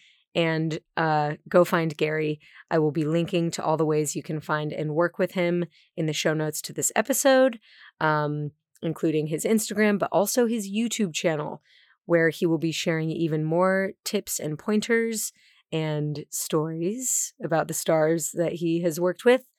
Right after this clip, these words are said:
along his journey. Simply so good. Um, so that is it for me today, my friends. Not gonna recap. I'm just gonna go have a fantasy day and say yes to all the impulses,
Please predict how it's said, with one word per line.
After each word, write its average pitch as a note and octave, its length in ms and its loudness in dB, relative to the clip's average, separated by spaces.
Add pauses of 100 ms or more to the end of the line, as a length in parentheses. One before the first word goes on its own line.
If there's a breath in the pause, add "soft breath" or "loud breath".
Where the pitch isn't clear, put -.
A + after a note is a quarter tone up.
(260)
along G#3 240 4
his A3+ 160 2
journey. B3+ 380 0 (580 soft breath)
Simply A#3 320 0
so A3+ 200 4
good. A3 240 6 (560)
Um, F#3+ 500 4
so - 160 -2
that G3+ 280 4
is F#3 180 0
it D#3 280 2
for E3 100 -4
me D3+ 180 -2
today, D#3 280 -2
my D#3 120 -2
friends. F3+ 440 0 (300 soft breath)
Not G3 200 4
gonna F#3+ 140 0
recap. E3 580 2 (480 soft breath)
I'm E3+ 180 2
just E3 200 -2
gonna D#3+ 180 0
go D#3 200 4
have D3+ 440 0 (380)
a D3+ 60 -12
fantasy G#3 680 0
day G#3 540 2 (320)
and D3+ 120 -4
say - 160 0
yes F3 540 0
to - 120 -4
all D#3+ 160 -2
the D3 160 -4
impulses, C#4+ 920 0